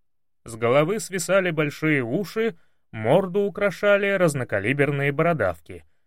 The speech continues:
Из пасти свисал оранжевый язык. В первую секунду мне захотелось вскочить на прилавок. Остановила от неразумного поведения простая мысль.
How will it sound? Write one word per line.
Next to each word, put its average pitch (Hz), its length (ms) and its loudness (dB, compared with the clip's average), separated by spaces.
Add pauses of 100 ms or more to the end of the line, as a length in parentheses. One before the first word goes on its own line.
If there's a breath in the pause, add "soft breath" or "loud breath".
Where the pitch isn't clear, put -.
(160)
Из 90 240 -10
пасти 165 640 0
свисал 165 840 -2
оранжевый 110 840 -4
язык. 107 520 -10 (1120)
В - 40 -16
первую 160 340 2
секунду 160 500 -2
мне 151 200 0
захотелось 160 640 -2
вскочить - 580 -6
на 107 100 -8
прилавок. 95 600 -4 (800)
Остановила 160 800 0
от - 420 -2
неразумного 147 640 0
поведения 139 540 -2
простая 156 420 -2
мысль. 165 400 -8